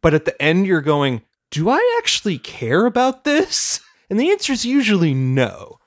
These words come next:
It's not necessarily a good movie, except that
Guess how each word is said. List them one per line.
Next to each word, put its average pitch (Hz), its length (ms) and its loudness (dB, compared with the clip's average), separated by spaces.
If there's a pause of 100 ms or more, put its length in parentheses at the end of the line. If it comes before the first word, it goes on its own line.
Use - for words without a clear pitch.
(160)
It's - 200 -2
not 320 180 0
necessarily 226 840 0
a 151 60 -2
good 135 320 0
movie, 156 720 0 (260)
except - 480 -2
that 185 220 0